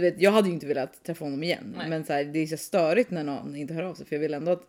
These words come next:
Speaker 1: jag vill ändå att han ska vilja träffa mig, även
Speaker 2: Mm.
Speaker 1: om inte jag vill träffa honom. Alltså, fattar du vad jag menar?
Speaker 2: Ja.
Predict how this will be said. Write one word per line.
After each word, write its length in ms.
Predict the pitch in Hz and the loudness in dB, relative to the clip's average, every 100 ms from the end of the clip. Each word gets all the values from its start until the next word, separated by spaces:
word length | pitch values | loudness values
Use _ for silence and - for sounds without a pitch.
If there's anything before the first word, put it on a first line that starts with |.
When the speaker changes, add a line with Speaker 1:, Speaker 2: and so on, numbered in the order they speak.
| _ _ | _ _
Speaker 1:
jag 180 | - 160 | -4 -2
vill 160 | 165 | 0
ändå 180 | 165 160 | 0 0
att 120 | 185 | -2
han 200 | 151 170 | -2 -8
ska 120 | 135 139 | -6 -8
vilja 300 | 143 160 156 | -6 -6 -8
träffa 260 | 143 151 | -10 -8
mig, 180 | 165 147 98 | -6 -6 -6
även 160 | 131 | -6
Speaker 2:
Mm. 100 | 135 | -4
Speaker 1:
om 120 | 147 | -6
inte 180 | 139 131 | -8 -6
jag 140 | 147 131 | -6 -6
vill 80 | |
träffa 160 | - 156 | -8 -12
honom. 120 | 151 | -6
Alltså, 300 | - 185 190 185 | -4 0 -2 -2
fattar 160 | 196 180 | 0 0
du 60 | |
vad 40 | 127 | -2
jag 60 | 147 | -4
menar? 240 | 139 69 | -8 -8
Speaker 2:
Ja. 180 | - 190 | -6 -6